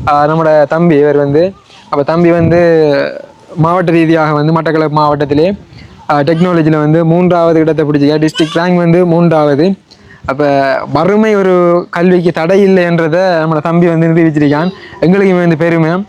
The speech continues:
அது வார்த்தையில எப்படி சொல்றேன்னு தெரியல. இப்ப தம்பியில வீட்டு தான் வந்து நான் இந்த நின்று வீடியோ எடுத்து கொண்டிருக்கேன். இது வந்து எங்களோட வீடு இல்ல.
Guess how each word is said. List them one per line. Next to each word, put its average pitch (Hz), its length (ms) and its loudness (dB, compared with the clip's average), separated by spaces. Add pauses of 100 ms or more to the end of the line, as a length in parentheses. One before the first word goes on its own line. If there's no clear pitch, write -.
(400)
அது 139 120 0
வார்த்தையில 151 460 0
எப்படி 160 260 0
சொல்றேன்னு 160 380 0
தெரியல. 156 220 2
இப்ப 160 220 -2
தம்பியில 180 340 2
வீட்டு 175 200 2
தான் 170 100 -2
வந்து 160 160 -2
நான் 160 40 -2
இந்த 160 160 0
நின்று 160 200 0
வீடியோ 156 180 0
எடுத்து 147 280 0
கொண்டிருக்கேன். 147 140 0
இது 151 200 2
வந்து 147 100 2
எங்களோட 147 240 2
வீடு 139 140 2
இல்ல. 135 200 0